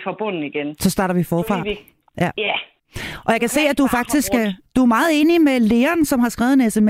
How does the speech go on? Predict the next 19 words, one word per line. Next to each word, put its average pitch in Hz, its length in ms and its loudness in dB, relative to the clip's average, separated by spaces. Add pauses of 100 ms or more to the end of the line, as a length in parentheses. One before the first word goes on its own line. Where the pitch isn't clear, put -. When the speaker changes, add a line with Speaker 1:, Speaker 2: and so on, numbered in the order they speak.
Speaker 2:
S. - 40 -6
Den 269 140 2
lyder 269 220 2
nemlig 247 260 2
sådan 262 200 2
her: 240 180 2 (220)
"Det 294 120 0
skal - 140 -2
bare 330 300 0
ændres 233 380 0 (100)
prompte. 170 380 0 (260)
Man 220 120 2
stemmer 262 320 2
på 240 160 -2
personen, 277 500 0
som 208 180 0
repræsenterer 170 680 0
et - 120 -6
partis - 500 -2